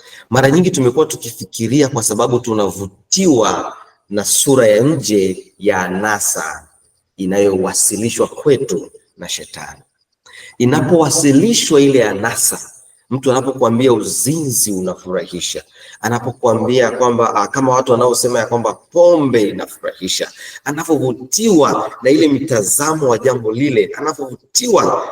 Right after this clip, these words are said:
na ule ushabiki wa mpira, jambo lile linapopendeza na kuvutia kwa nje, Shetani anapoliwasilisha katika,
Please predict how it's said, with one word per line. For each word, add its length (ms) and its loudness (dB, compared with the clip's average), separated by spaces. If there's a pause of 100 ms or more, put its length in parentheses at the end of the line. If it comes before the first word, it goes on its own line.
na 100 2
ule 160 4
ushabiki 840 -2
wa 200 2
mpira, 680 0
jambo 320 -2
lile 140 4
linapopendeza 920 -2
na 100 -6
kuvutia 440 -6
kwa 180 -2
nje, 340 -2 (300)
Shetani 640 2
anapoliwasilisha 1700 0 (300)
katika, 540 -8